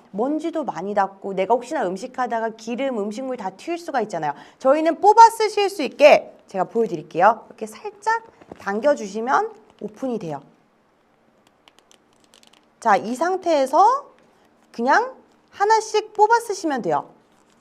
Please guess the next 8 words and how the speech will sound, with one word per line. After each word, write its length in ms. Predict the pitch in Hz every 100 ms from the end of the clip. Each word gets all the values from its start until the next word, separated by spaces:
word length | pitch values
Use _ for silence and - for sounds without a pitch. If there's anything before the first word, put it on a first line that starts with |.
| _ _ _ _ _ _ _ _ _ _ _ _ _ _ _ _
하나씩 420 | 349 415 415 427
간편하게 600 | - 208 214 339 349 320
뽑아 260 | 349 359 415
쓰시면 400 | 381 370 339 277
되시니까 720 | 202 202 180 - 214 165 - _
보이세요? 380 | 208 196 185 185 185 _ _ _ _ _ _ - _ _ _ _ _
엄청 440 | - 453 539 571 539
깔-, 180 | 480